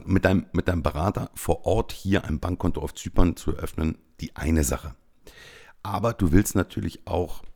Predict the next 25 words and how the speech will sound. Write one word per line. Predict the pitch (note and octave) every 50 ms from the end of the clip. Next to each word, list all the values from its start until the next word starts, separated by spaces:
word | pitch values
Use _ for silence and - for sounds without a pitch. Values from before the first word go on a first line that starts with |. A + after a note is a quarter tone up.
| _ _ _ - - - _ _ - - _
Kunden | - - - G#2 - A#1 C#2+ -
schnell | - - E2 D#2+ C#2
bezahlen, | C2+ - - - F2+ F2 F2 F2 D#2+
du, | D#2+ D#2+ - -
du | - - E2
möchtest | E2 - - B1+ D#2 F2 F2 - - D#2+ - - -
Geschäftspartner | - - - F2+ E2 - - - - - - E2 D#2
schnell | - D#2 D#2+ D#2+
bezahlen, | D2+ D2+ - - D2+ D2 C#2+
du | D2+
möchtest | E2+ F2+ F2 - - - - - - - - - - - -
Geld | F#2 G2 G#2 G2+ F2 - - - -
schnell | - - - G2 F2 E2+ F2 F2
empfangen | - D#2+ D#2+ D2+ - - E2 E2 E2+ E2+ E2
können, | D#2+ - E2+ E2 E2 D#2 - - - - - - - - -
ähm, | - - D#2+ D#2+ D2+
und | - F2+ E2
da | - D2+
bietet | C#2+ C#2+ F2 - - G2 -
sich | - E2 - - - -
einfach | E2+ F2 - - - -
ein | E2 D#2+
Fintech-Unternehmen | - - - G#2+ - D#2 - - D#2 D2 - D2+ C#2 C#2+ D2+ D2 C2+ -
an. | - G2 B2 D3 - - - - - - - -
Insofern | G2 F2+ - G2+ - - G#2 G2+ G2 G2 -